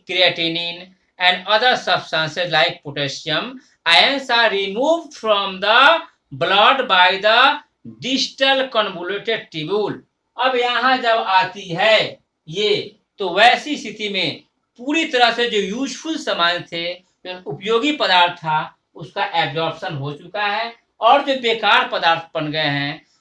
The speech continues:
जो nitrogenous waste बन गए हैं, वो आगे इस तरह से collecting डक्ट में urea के रूप में, यूरिया के रूप में जो है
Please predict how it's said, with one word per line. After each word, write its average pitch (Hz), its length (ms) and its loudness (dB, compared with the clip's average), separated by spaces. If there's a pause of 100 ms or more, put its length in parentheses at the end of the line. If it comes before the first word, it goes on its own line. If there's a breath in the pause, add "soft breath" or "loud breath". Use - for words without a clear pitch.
(120)
जो 156 120 -8
nitrogenous 175 680 -2
waste 175 380 -4
बन 160 200 -4
गए 151 120 -2
हैं, 135 380 -4 (200)
वो 175 160 -6
आगे 175 480 0
इस 220 360 -8
तरह 165 120 -6
से 143 340 -10 (200)
collecting 165 540 -4
डक्ट 151 380 -8
में 143 340 -6 (220)
urea 240 580 0
के 196 160 -6
रूप 156 300 -6
में, 139 320 -6 (260)
यूरिया 214 480 0
के 190 180 -2
रूप 165 240 -8
में 147 200 -4
जो 143 120 -6
है 135 380 -4